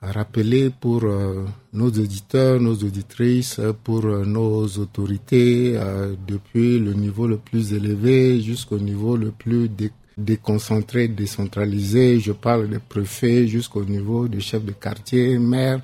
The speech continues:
chefs de groupe, euh, responsables religieux, euh, et autres. Nous sommes en guerre contre cette pandémie. Et ça demande vraiment une certaine sagesse.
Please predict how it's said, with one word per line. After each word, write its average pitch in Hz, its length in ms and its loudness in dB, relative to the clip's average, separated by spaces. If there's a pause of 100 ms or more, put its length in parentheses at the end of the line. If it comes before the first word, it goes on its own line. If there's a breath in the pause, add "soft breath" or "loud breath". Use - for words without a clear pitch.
(260 soft breath)
chefs 107 160 -6
de 98 260 -2
groupe, 120 500 0
euh, 107 360 0 (240 soft breath)
responsables 110 720 0
religieux, 101 1200 0 (180)
euh, 92 360 -8 (160)
et - 20 -12 (100)
autres. 123 260 0 (120)
Nous 123 180 6
sommes 156 460 6 (220)
en 98 80 -2
guerre 104 560 4
contre 131 280 0
cette 123 280 2 (200)
pandémie. 98 500 0 (280)
Et 170 480 8
ça 120 200 2
demande 147 600 6
vraiment 120 440 4
une 151 160 2
certaine 127 400 2
sagesse. 117 720 2